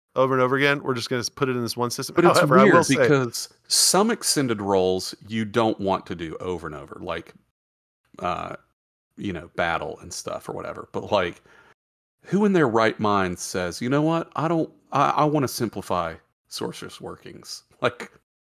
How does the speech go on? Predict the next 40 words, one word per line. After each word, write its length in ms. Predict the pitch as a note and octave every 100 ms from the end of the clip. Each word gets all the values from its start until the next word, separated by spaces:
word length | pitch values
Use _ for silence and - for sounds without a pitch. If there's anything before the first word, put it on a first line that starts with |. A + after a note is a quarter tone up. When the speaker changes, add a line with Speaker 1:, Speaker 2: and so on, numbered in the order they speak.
| _
Speaker 2:
what 180 | - D3
are 40 | C#3+
you 120 | B2
doing? 760 | A2 C#3 D#3 D#3 E3 A#2+ G2 - _ - _ _ -
Speaker 1:
Yeah. 300 | B2+ A#2 G2
Speaker 2:
I 80 | A#2
d-, 140 | A#2+ A#2+
I 100 | B2+
don't 260 | C3 C3+
Speaker 1:
But, 80 | B2+
Speaker 2:
get 240 | A2 C3+ E3+
Speaker 1:
I 40 |
Speaker 2:
it. 20 | G#3+
Speaker 1:
mean, 200 | G#3+ G3+
it, 180 | A3+ A#3+ _ _
it, 180 | B3 G#3+
it, 180 | B3 A3+ -
it 140 | B3
works. 340 | G3+ C#3+ A2 -
I 40 |
mean, 120 | F#3
it 80 | F#3+
works. 540 | G3+ B3+ B3+ - - - _ _ _ _ _
It's 200 | F3+ E3+
Speaker 2:
It 80 | E3+
Speaker 1:
kinda 200 | G#3 A3+
Speaker 2:
does 80 | A#3
Speaker 1:
cool. 180 | D#3+ D#3+
Speaker 2:
work 220 | E3+ -
Speaker 1:
They 80 | G#3
Speaker 2:
for 40 |
what 80 | A3+
Speaker 1:
even 220 | C#4 A#2+
Speaker 2:
it 140 | G#2+ G2
is. 540 | F2 D2 C#2+ - - _ _ _ _
Speaker 1:
Yeah, 220 | F3 D#3 D3
it, 120 | G3+ -
it's 200 | - -
kinda 200 | A3 A3
cool. 340 | - D#3 D3+